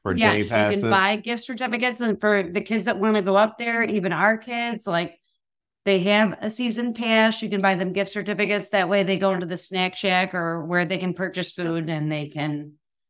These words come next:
Speaker 2: buy food and whatever else they want on there. And for adults that just wanna go, like, I know last year there were a couple of times where the boys didn't wanna go and Jenna wanted to go. They have a beautiful remodeled lodge now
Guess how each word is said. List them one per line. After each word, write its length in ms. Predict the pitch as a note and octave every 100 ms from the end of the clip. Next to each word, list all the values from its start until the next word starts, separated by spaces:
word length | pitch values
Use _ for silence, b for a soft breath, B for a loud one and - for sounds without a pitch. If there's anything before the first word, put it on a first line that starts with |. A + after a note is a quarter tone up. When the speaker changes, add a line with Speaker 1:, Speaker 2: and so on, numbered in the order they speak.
| _ -
Speaker 2:
buy 180 | E3 D#3+
food 380 | - D#3+ D3+ D#3
and 200 | D3 D3
whatever 280 | D#3 C#3+ C3+
else 220 | B2 A#2+
they 100 | C3+
want 160 | C3+
on 100 | C#3
there. 160 | C3+ A#2
And 180 | G3 E3+
for 280 | A3 G3+ -
adults 540 | G#3 D#3+ A#3 D4+ E4 -
that 180 | G3+ -
just 240 | G#3 -
wanna 240 | G3 F3+ D#3+
go, 280 | E3+ F#3 G#3
like, 240 | F#3 F3+
I 100 | F3
know 200 | F#3 F#3
last 500 | E3+ E3+ F3+ - -
year 380 | A3+ A3+ A#3+ A3+ b b -
there 100 | G#3+
were 140 | G3 G3
a 60 |
couple 320 | G3 G3 G3
of 100 | G3
times 480 | G3 F#3 F#3 G3+ G#3+
where 220 | F#3+ F#3
the 120 | F3+ F3+
boys 440 | E3 F3+ F3+ E3
didn't 360 | - F3+ F#3+ F3
wanna 260 | A3+ A#3+
go 320 | A#3+ B3 B3 A#3+
and 240 | G3+ F3+
Jenna 280 | F#3+ G3+ A3+
wanted 280 | A#3 A#3 A3+
to 60 |
go. 280 | A#3+ A#3+ A#3+
They 220 | A3 G#3+
have 300 | F3+ F#3+ G3 -
a 160 | F#3
beautiful 640 | F3 D3+ A3+ B3 A3+ E3+ E3
remodeled 560 | F#3 F3 E3+ F3 E3+
lodge 480 | D#3 E3 E3 E3 C#3+
now 120 | C#3+